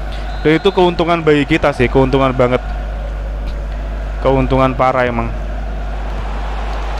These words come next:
Woi, mana di bolanya nih? Oke, bagus.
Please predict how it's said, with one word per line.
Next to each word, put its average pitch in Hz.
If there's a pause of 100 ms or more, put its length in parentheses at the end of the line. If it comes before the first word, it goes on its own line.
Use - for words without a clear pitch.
(1800)
Woi, 185 (160)
mana 180
di 135
bolanya 135
nih? 110 (360)
Oke, 208
bagus. 226